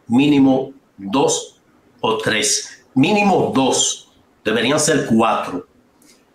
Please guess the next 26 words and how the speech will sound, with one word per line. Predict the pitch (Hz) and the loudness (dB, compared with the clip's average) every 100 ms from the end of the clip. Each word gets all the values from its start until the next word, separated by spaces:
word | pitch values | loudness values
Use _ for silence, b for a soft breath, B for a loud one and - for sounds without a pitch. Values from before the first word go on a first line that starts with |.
| _ _ _ _ - | _ _ _ _ -2
Pues | 127 131 131 131 - - _ - | 0 2 0 -2 -4 -10 _ -6
se | - | -2
pueden | 117 151 170 | 0 2 2
contar | 151 120 - 127 120 113 | 0 0 -2 -2 -2 -2
con | 107 107 | 0 2
los | 120 98 | 0 -2
dedos | 113 139 139 - - 104 | -2 2 2 0 -4 -4
de | 104 | -2
la | 95 | 0
mano | 95 104 98 87 - _ _ _ _ _ _ | 0 0 -2 -4 -8 _ _ _ _ _ _
las, | - 98 104 101 98 - - _ _ _ - | -4 0 0 0 -2 -6 -14 _ _ _ -6
eh, | 113 107 98 95 | 0 2 2 0
reuniones | 127 131 110 120 123 | 0 0 2 2 2
del | 117 - | 0 0
Pleno | 117 131 139 | 2 4 2
que, | - 107 95 - - | 2 0 0 -4 -8
que | - 92 | -2 0
se | 90 107 | 0 0
han | 110 | 0
producido. | 117 107 - 120 131 - - B B B B B _ | 0 0 0 2 2 2 -4 B B B B B _
Entonces, | 165 175 135 131 131 - - _ | 0 0 2 0 -4 -8 -16 _
si | - - 143 151 156 151 - - - | -4 0 2 4 4 2 -2 -4 0
usted | 143 147 208 220 233 | 0 0 0 2 2
dice | 202 202 - 151 147 170 | 2 0 0 2 2 0
eso | - 165 - | 0 0 0
que | 139 143 151 - - | 0 2 0 -2 -8